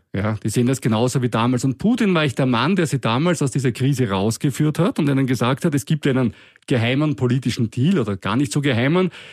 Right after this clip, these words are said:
Ihr holt's die Pappen und dafür sind die Regale im Supermarkt voll. So.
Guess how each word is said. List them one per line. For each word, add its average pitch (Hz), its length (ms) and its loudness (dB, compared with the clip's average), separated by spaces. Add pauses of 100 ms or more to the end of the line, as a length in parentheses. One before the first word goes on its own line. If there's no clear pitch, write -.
(160)
Ihr 180 200 2
holt's 147 220 -2
die 123 100 0
Pappen 131 480 -2
und 135 220 -2
dafür 143 320 2
sind 143 220 0
die 127 160 2 (260)
Regale 120 520 0
im 123 200 0
Supermarkt 127 640 0
voll. 95 420 -2 (880)
So. 107 320 0